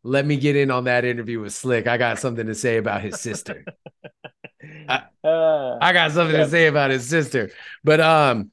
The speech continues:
Speaker 1: yeah, that, that sounds, I mean, there's, I, you know, and please go, it, it, you know, if we haven't told you, we haven't told you so far this episode, go like and subscribe our YouTube page. Also, don't forget to leave us a five-star rating wherever you're listening to this podcast.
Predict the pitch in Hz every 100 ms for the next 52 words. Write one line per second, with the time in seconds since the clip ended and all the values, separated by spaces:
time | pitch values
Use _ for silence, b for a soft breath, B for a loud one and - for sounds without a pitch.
0 | _ - 185 196 143 180 - 160 185 202
1 | 190 147 - 151 156 147 151 170 - -
2 | - - 131 139 147 143 156 147 139 135
3 | 135 190 190 143 170 170 170 147 143 135
4 | 147 143 - 131 131 127 127 143 151 156
5 | 143 147 135 135 123 135 214 214 135 113
6 | 113 113 113 127 123 123 120 127 120 131
7 | 120 B B - 202 180 175 170 147 151
8 | - 156 143 147 120 127 143 165 185 156
9 | 170 170 165 147 b b b - 143 143
10 | 160 147 143 139 139 135 139 135 135 123
11 | 127 123 117 131 131 123 127 120 151 151
12 | 131 117 117 110 113 120 127 113 107 101
13 | - 180 156 175 165 156